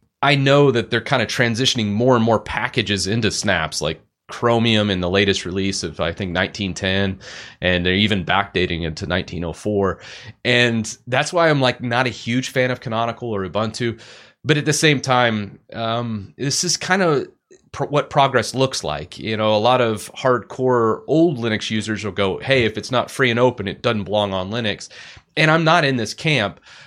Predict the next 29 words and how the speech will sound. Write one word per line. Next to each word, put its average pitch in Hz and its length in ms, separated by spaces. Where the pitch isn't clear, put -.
uh, 104 60
even 127 320
though 117 160
I 107 80
might 110 260
call 117 280
it 101 80
out, 107 280
and 107 80
it 101 60
might 104 280
sound 107 220
a - 40
little 98 180
hypocritical 117 600
there, 90 180
but, 87 280
um, 90 520
it's, - 300
it's 123 160
something 147 400
that 98 320
just - 320
happens 90 680
as 92 260
time 101 320
goes 87 360
on. 101 500
And, 90 500